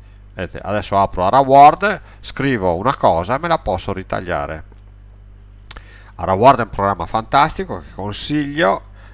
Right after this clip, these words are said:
eh, non, non è difficile da usare, anche molto intuitivo. Ecco,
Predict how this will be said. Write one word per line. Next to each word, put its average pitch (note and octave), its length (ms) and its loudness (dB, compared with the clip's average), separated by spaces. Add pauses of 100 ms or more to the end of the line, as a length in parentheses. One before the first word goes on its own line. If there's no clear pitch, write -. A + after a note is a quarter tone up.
(120)
eh, F2+ 400 -6
non, F2+ 540 -8 (1200)
non F#2 220 -4
è G#2 100 -2
difficile G#2+ 480 -6
da G2 100 0
usare, G2+ 400 2
anche A2 160 -6
molto F#2 300 -4
intuitivo. G2+ 1040 -4 (360)
Ecco, - 420 -12